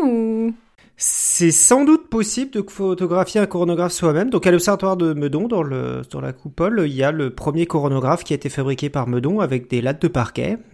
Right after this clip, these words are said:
Speaker 2: Euh, <laughs> donc il, il est, il est là. Ça va pas être très compliqué d'en fabriquer un soi-même. Après, euh, donc je pense que tu, pour observer le soleil, tu pourras pas observer, euh,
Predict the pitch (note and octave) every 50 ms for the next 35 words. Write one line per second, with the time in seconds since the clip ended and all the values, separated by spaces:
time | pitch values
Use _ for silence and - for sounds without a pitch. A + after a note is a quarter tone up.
0 | - C#3+ C3 B2+ B2 B2 B2+ C3 C3+ C3 C3 C#3 C#3 - - - - - G#3 F3
1 | E3 F#3 - - - F#3 D#3+ C#3+ C#3 C#3 C3+ E3 D3+ - - A3+ E3 D#3+ D3+ C#3+
2 | C3 B2 C3+ - - A#3+ B3 A#4+ A#4+ A4 G#4 F#4 D#4+ - - - C#3+ - G#3+ C4
3 | C4 - - - - A#3 A#3 A#3 A#3 G#3 A3+ G#3 G#3 - A#3+ A3+ A3 G3+ - F3+
4 | E3+ E3+ E3 - F#3 F3 E3+ E3 - - - E3 D3 D3+ E3+ G3 A#3 B3 B3+ A#3+
5 | - _ - - - - - - - _ - D3+ C#3 C3+ - - - F#3 G3 G3+
6 | G3 F#3 E3+ E3 D#3 D3+ D3 C#3+ C#3 C3+ C3+ C3 C3 C3 B2 - - D#3 C#3+ -
7 | - D3 - - - - - _ - D3+ D3 D3+ - - D3+ D3+ F3+ F3 F3 F3+
8 | D#3+ C3+ B2 - - - - C3+ B2+ A#2+ - D3+ D3+ C#3 - - - B2 A#2+ A#2+
9 | D3 D#3+ D#3+ C#3 B2 A#2